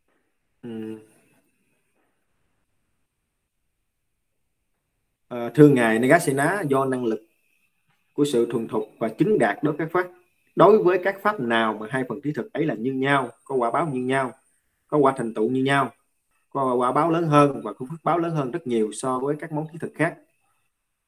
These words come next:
Ờ, thì ngài trả lời là: "Tâu Đại Vương, do năng lực của sự thể nhập theo chiều thuận và chiều nghịch đối với sự chứng đạt và an trú theo tuần tự mà hai phần thí thực ấy là như nhau, có quả báo như nhau, có quả thành tựu như nhau,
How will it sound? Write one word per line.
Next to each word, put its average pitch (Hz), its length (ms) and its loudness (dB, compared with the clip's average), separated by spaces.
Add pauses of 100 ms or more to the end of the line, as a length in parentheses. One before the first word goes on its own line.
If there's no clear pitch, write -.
(480)
Ờ, 117 240 -10 (140)
thì 110 120 -4
ngài 113 220 -4
trả 117 60 -2
lời 117 160 -2
là: 107 80 -4
"Tâu 123 160 0
Đại 120 100 0
Vương, 135 300 4
do 131 120 -2
năng 131 260 -4
lực 117 300 2 (400)
của 110 280 2
sự 110 320 0
thể 135 140 2
nhập 143 240 0
theo 127 160 0 (120)
chiều 107 220 0
thuận 110 240 -4 (160)
và 117 100 -2 (100)
chiều 113 80 0
nghịch 113 220 -4 (720)
đối 147 160 2
với 165 220 2
sự 110 300 2
chứng 190 180 2
đạt 110 180 2 (100)
và 113 80 0
an 131 220 -2
trú 214 340 4 (800)
theo 147 280 6
tuần 117 340 2
tự 120 280 0
mà 117 140 -8
hai 127 200 -6
phần 113 140 -12
thí 160 80 -2
thực 156 160 -8
ấy 165 140 0
là 139 80 -2
như 117 160 -4
nhau, 135 260 0 (840)
có 143 100 -2
quả 123 140 2
báo 151 140 4
như 135 140 0
nhau, 131 320 0
có 151 80 -2
quả 110 220 -2
thành 107 140 -12
tựu 107 120 -12
như 127 140 -6
nhau, 135 280 -2